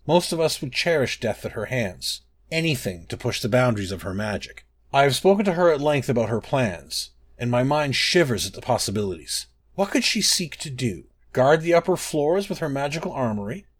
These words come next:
I have seen her tinker with conjured weapons. Clearly, she has needed her magic to do battle before. Does she seek to mask the upper floors with a conjured shield?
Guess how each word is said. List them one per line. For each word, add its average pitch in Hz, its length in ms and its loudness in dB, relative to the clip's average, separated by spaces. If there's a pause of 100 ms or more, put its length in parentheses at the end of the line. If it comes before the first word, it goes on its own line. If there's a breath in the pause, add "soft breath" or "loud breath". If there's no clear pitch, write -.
(140)
I 147 120 4
have 139 100 2
seen 254 180 2
her 220 100 4
tinker 190 400 -2
with 104 200 -4
conjured 123 400 0
weapons. - 560 0 (300)
Clearly, 165 420 8
she 147 180 -2
has 135 160 0
needed 147 240 -4
her 135 140 2
magic 131 380 0
to 117 100 -8
do 110 120 0
battle 117 300 2
before. - 600 -8 (240)
Does 143 100 2
she - 140 0
seek - 300 -2
to 160 80 2
mask 127 520 -2
the 151 140 -2
upper 143 180 -2
floors 139 420 0
with 175 80 -6
a 139 60 -4
conjured 135 460 -4
shield? 117 440 -6